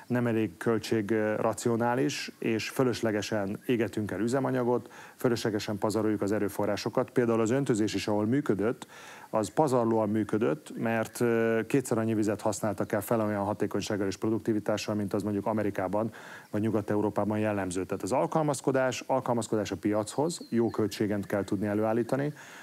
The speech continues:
alkalmazkodás a megváltozott környezeti körülményekhez. Nagyon érdekes dolog, hogy Mezőegyesen ezerkilencszáz óta, tehát a századforduló óta mérik és követik az időjárási változásokat. Minden napról időjárási főjegyzés készül, amiből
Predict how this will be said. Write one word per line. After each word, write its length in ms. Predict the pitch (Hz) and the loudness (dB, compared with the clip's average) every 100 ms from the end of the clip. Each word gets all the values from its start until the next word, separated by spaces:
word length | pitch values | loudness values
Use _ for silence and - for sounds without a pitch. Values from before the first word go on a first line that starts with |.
| - | -4
alkalmazkodás 760 | 135 131 131 123 110 113 110 - | 0 2 2 2 2 0 0 0
a 40 | |
megváltozott 500 | 110 104 104 107 104 | 0 2 0 0 -2
környezeti 440 | - 110 101 87 98 | 0 0 0 -2 -2
körülményekhez. 800 | 107 101 98 101 90 - 95 - - - - | 0 0 0 -2 -2 -4 -4 -6 -18 -20 -4
Nagyon 160 | 151 147 | 0 2
érdekes 420 | 139 131 113 110 | 4 2 2 2
dolog, 260 | 117 131 123 | 2 2 2
hogy 180 | 113 | 0
Mezőegyesen 520 | 110 131 120 110 110 110 | 2 2 2 2 0 -2
ezerkilencszáz 880 | 117 110 101 117 104 92 104 90 | 0 0 0 0 0 -2 -4 -2
óta, 420 | 98 95 135 170 151 | 0 0 0 -2 -2
tehát 280 | - 98 92 | -2 -2 -2
a 40 | 98 | -2
századforduló 800 | - 113 104 - 107 98 101 120 | 0 0 0 -2 0 2 2 0
óta 360 | 123 113 107 - - | 2 0 0 -8 -6
mérik 440 | 117 127 120 110 | 0 2 2 2
és 140 | 101 - | 0 0
követik 380 | 113 101 - | -2 -2 -2
az 100 | 104 | -2
időjárási 600 | 98 98 101 98 95 - | 0 2 2 2 0 -2
változásokat. 840 | 95 90 - 95 90 - - 104 - - | -2 -2 -2 -4 -4 -6 -6 -8 -8 -2
Minden 400 | 131 143 113 98 | 0 2 2 2
napról 500 | 117 131 120 113 104 | 0 0 2 2 2
időjárási 600 | 120 104 104 98 92 95 | 2 2 2 0 -2 -4
főjegyzés 580 | - 110 98 90 90 - | 0 0 0 0 -4 -2
készül, 500 | 120 123 170 175 170 - - - - - | -2 0 0 0 -2 -10 -16 -16 -12 0
amiből 720 | 131 123 104 107 104 101 | 2 2 2 2 4 2